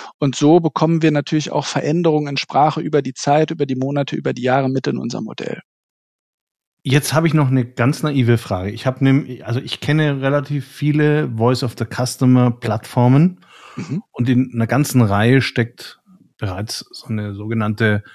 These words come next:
Speaker 2: automatisierte Sentimentanalyse für die Auswertung offener Fragen. Also auf die Frage, "Warum würdest du weiterempfehlen?", können die Leute einfach ihren Text reinschreiben.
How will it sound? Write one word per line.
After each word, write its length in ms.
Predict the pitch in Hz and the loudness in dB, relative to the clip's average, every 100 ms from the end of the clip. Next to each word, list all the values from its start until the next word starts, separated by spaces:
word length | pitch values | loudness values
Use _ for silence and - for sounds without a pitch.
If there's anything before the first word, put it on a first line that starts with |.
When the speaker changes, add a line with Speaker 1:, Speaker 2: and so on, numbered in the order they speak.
| - - _ | -20 -20 _
Speaker 2:
automatisierte 880 | 117 123 127 120 117 113 - 120 117 | 0 4 6 4 4 -4 -2 -2 -2
Sentimentanalyse 1300 | 104 120 127 131 123 123 117 117 117 117 120 123 110 | -2 -2 0 2 2 0 -2 -2 -2 -2 -2 -2 -4
für 240 | - 120 | -4 -8
die 160 | 110 - | -6 -10
Auswertung 1300 | - 113 120 117 117 117 107 113 107 113 - 113 117 | -4 -4 -4 -4 -4 -4 -6 -8 -2 -2 2 0 0
offener 640 | - 113 - 117 110 107 - _ _ | 0 0 4 6 6 4 -2 _ _
Fragen. 440 | - 95 90 98 | -10 -4 0 0
Also 140 | 90 92 | 0 -2
auf 80 | - | -2
die 120 | 98 | -4
Frage, 420 | 92 98 101 92 | -2 -2 -2 -4
"Warum 320 | 92 101 107 | -4 -2 0
würdest 280 | 107 117 - | 0 -2 -2
du 80 | 101 | -2
weiterempfehlen?", 800 | 101 120 113 113 110 110 117 117 - - | 0 2 0 0 2 4 4 2 -6 -4
können 160 | 110 | 0
die 60 | 101 | 0
Leute 260 | 101 95 92 | 0 -2 -6
einfach 220 | 95 90 | -8 -8
ihren 140 | 90 | -8
Text 320 | 95 135 - | -6 -6 0
reinschreiben. 640 | 123 113 - 101 98 101 | 2 2 2 0 0 -2